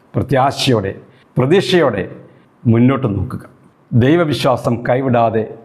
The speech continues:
നിരന്തര പ്രാർത്ഥനയോടെയും പ്രതീക്ഷയോടെയും ഓരോ ചുവടും മുന്നോട്ട് വെക്കുക. നാളുകളിൽ തളിരിടുന്നതും പൂക്കുന്നതും കായ്ക്കുന്നതും നിങ്ങളുടെ സ്വപ്നങ്ങളും പ്രതീക്ഷകളുമാണ് എന്ന്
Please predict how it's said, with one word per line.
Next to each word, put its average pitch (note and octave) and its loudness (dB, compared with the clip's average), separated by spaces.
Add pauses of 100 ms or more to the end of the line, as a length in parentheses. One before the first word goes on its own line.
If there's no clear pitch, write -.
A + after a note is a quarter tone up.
(280)
നിരന്തര D#3+ 2
പ്രാർത്ഥനയോടെയും B2+ 0
പ്രതീക്ഷയോടെയും B2 0
ഓരോ D3+ 2
ചുവടും D#3 0
മുന്നോട്ട് C#3+ 0
വെക്കുക. A2 0 (360)
നാളുകളിൽ E3 2 (180)
തളിരിടുന്നതും E3+ 2
പൂക്കുന്നതും D#3+ 0 (140)
കായ്ക്കുന്നതും E3 0 (380)
നിങ്ങളുടെ C#3 4
സ്വപ്നങ്ങളും D3 -2
പ്രതീക്ഷകളുമാണ് D3 2
എന്ന് B2+ 0